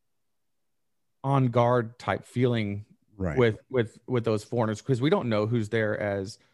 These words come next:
Speaker 1: a spy. We don't know who's there as a friend, you know, and, and, and a lot of them have diplomatic immunity, which they used to the fullest extent that they possibly could, coming in the gates just extremely drunk, coming in the gates with hookers, coming, I mean, just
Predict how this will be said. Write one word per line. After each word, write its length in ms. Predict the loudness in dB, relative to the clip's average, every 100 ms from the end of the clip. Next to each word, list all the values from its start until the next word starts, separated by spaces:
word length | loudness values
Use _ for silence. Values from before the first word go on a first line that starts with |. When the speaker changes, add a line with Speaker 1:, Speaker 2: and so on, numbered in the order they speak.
| _ _ _ _ _
Speaker 1:
a 80 | -6
spy. 420 | -2 0 2 2
We 120 | 2
don't 180 | 2 0
know 220 | 0 2
who's 240 | 2 0 0
there 340 | 2 2 2
as 540 | 2 0 2 -2 -6 -18 _ _ _ _ _ _ _ -10
a 80 | -10
friend, 580 | -2 0 0 0 -2 -6 -18 _ _ _ _ -8
you 100 | -4
know, 180 | -2
and, 80 | -2
and, 180 | -2 -2
and 140 | -2 0
a 40 |
lot 220 | 2 2
of 60 | 2
them 140 | 2
have 240 | 2 0 2
diplomatic 480 | 0 2 2 2 2
immunity, 360 | 2 2 2
which 220 | 2 0
they 120 | 0 0
used 520 | 2 2 0 -4 -18 _ _ _ _ _ _ _ _ _ _ _
to 120 | 0 2
the 120 | 2
fullest 500 | 0 2 4 4 2
extent 340 | -4 0 0
that 100 | 0
they 80 | -2
possibly 460 | 0 0 0 0 -2
could, 300 | 0 0 0
coming 220 | -2 0
in 60 |
the 60 | 0
gates 300 | 0 -2 -2
just 120 | -10
extremely 440 | -12 -6 -2 0 0
drunk, 400 | 2 0 0 -6 -20 -20 _
coming 200 | 0 4
in 60 | 4
the 60 |
gates 220 | 6 4 4
with 140 | 4
hookers, 480 | 4 4 4 2 2
coming, 240 | 0 2
I 20 |
mean, 140 | 2 2
just 220 | 0 -2